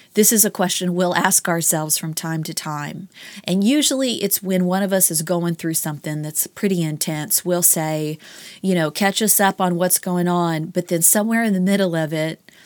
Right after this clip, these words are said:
typically we will ask the other one, "So how is your heart?" And this is imperative. I know for myself, I have experienced what I call the dichotomy of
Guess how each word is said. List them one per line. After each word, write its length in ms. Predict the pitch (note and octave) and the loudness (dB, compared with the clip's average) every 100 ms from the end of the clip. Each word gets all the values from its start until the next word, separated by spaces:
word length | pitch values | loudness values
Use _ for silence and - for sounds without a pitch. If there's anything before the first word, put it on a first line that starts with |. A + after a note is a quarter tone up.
| - - | -20 -14
typically 640 | - G#3 G#3 A3+ G#3+ G3 G3 | -2 -2 0 0 2 2 2
we 220 | E3 F#3 | 2 0
will 240 | F#3 F3+ | 2 0
ask 380 | F3 F3 F3+ - | 2 2 2 0
the 200 | E3+ F3 | 0 2
other 220 | F3 E3+ | 2 0
one, 320 | D#3+ D3+ D#3 - - | -2 -4 -6 -10 -2
"So 200 | - F3+ | 0 2
how 360 | E3 G3 G#3+ G#3 | 0 -2 -2 0
is 280 | E3 E3 D#3+ | 0 0 0
your 160 | F3 F#3 | -2 -2
heart?" 540 | G#3 F3+ D3 - - - _ _ - - - - - _ - | -4 -4 -6 -8 -16 -18 _ _ -20 -20 -20 -20 -20 _ 0
And 640 | F#3 F#3 F#3 F#3 F#3 F#3 - _ _ _ _ _ _ | 4 4 6 4 4 0 -8 _ _ _ _ _ _
this 260 | F3 A#3+ A#3+ | 0 2 4
is 160 | C4 A3+ | 2 2
imperative. 600 | G3+ G#3 G3 F#3 D3 - | 2 4 4 4 2 4
I 140 | F#3 | 4
know 180 | A#3+ B3+ | 6 2
for 220 | A#3+ G#3+ | 0 0
myself, 840 | G3 F3 E3+ - D#3 D3+ D3+ - - - - - - - | 0 2 2 2 2 0 -2 -8 -12 -16 -20 -20 -20 -2
I 220 | F3 F#3 | 2 4
have 260 | G#3+ A3 F#3+ | 4 2 2
experienced 1300 | F3+ - - - G3 G#3 G3+ D#3+ D#3 - - - - - - - - | 2 4 2 2 0 2 2 0 -2 0 2 4 0 -6 -20 -18 -6
what 280 | E3 G3 | 0 4
I 200 | F#3+ G3 | 6 4
call 340 | G3+ - F#3 F3 | 2 2 4 4
the 160 | E3+ | 2
dichotomy 1000 | E3+ D#3+ D#3+ - F3+ F3+ E3+ D3 D#3 E3 - _ - - _ - | 2 0 0 0 2 2 0 -2 -6 -8 -14 _ -20 -20 _ 0
of 560 | F3 F3 E3+ E3+ D#3+ | 2 4 4 2 0